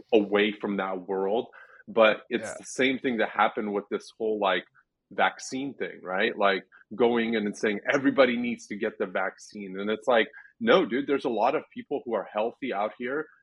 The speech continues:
Speaker 1: that are taking care of themselves and that don't need it. Their body's gonna be just fine. Yes, there's some people who may need it. Like, you can't, you cannot, the, what you said earlier, like, about the blanket statement.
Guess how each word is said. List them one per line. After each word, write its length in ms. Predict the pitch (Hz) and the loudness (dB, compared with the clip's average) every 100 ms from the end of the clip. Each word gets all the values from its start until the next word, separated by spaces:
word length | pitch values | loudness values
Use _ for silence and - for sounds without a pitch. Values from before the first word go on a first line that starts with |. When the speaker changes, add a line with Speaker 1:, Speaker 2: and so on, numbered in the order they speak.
| - | -2
Speaker 1:
that 160 | 107 | 0
are 260 | 104 104 92 | 2 0 -2
taking 300 | - 123 113 104 | -4 -8 -8 -8
care 140 | - 117 | -4 -4
of 100 | 117 | -2
themselves 840 | 113 104 - 104 95 123 170 135 | -6 -8 -8 -4 0 0 -2 -6
and 280 | 104 98 95 - _ _ | -4 -4 -6 -14 _ _
that 100 | 104 - _ | -6 -6 _
don't 300 | 120 135 143 | 4 4 0
need 280 | 117 147 175 | -4 -4 -4
it. 140 | 95 | -2
Their 120 | 110 | -2
body's 480 | 104 104 120 147 123 | 0 2 2 0 -4
gonna 320 | 120 117 113 | -6 -4 -4
be 280 | 101 92 110 | -6 -10 -12
just 360 | 120 107 123 - - | -4 2 2 2 -12
fine. 360 | 110 156 92 92 _ - | -12 -10 -16 -20 _ 2
Yes, 280 | 135 180 - | 6 6 4
there's 200 | 139 - | 0 4
some 180 | 175 165 | 2 2
people 260 | 185 190 | -2 -2
who 100 | 156 | -2
may 240 | 160 151 190 | -2 -4 -4
need 260 | 185 110 | -4 -6
it. 160 | 92 90 113 | -6 -6 2
Like, 220 | 110 107 - - - | 4 4 -4 -20 -6
you 140 | 120 - - - | -6 -6 -10 -6
can't, 360 | 185 190 160 - _ | -2 -2 -4 -8 _
you 160 | 123 139 | -14 -14
cannot, 480 | - 139 135 151 113 | -10 -6 -2 -2 -2
the, 100 | 123 | -4
what 180 | 117 123 | -4 -4
you 100 | 127 | -4
said 200 | - 139 | -2 -2
earlier, 260 | 117 123 117 | 0 0 0
like, 180 | 107 101 | 0 0
about 240 | 104 101 | -2 -4
the 100 | 98 87 | -6 -6
blanket 400 | 104 117 113 101 | -4 -2 -4 -8
statement. 460 | - 98 82 90 | -6 -8 -6 -10